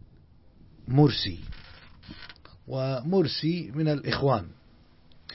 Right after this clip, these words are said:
فكيف كان موقف الشيخ خالد وقد اعتلى كرسي الرئاسة في مصر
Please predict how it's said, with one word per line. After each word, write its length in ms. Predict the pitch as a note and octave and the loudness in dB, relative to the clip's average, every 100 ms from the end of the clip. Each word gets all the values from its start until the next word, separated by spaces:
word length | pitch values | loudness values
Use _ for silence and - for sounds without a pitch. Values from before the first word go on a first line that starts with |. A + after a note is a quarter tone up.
| - - - | -20 -20 -8
فكيف 500 | C#3 - G3+ G3+ E3 | -4 2 2 2 -2
كان 480 | D3 D#3+ D#3+ D3 C3+ | -2 0 0 0 0
موقف 420 | E3 D#3 A#2+ - | 0 0 -6 -10
الشيخ 380 | - - D#3 C#3+ | -8 -2 -2 -2
خالد 460 | - D3+ D3 D#3+ - - - - - - - - - - | -2 -2 0 -2 -6 -20 -20 -20 -20 -20 -20 -20 -20 -16
وقد 420 | - C3 - C3+ B2 | -8 -8 -6 -6 -6
اعتلى 880 | A#2+ - - F3+ F#3 F3 E3+ E3+ - - - - | -8 -10 -2 2 4 6 6 4 0 -12 -18 -10
كرسي 400 | - E3+ D#3 - | -2 0 0 0
الرئاسة 600 | C3+ A#2+ C#3 D#3+ C#3 - | -2 -2 -2 -2 0 -2
في 260 | A#2 C#3 B2+ | -4 -4 -2
مصر 380 | F3 - - | 0 -2 -6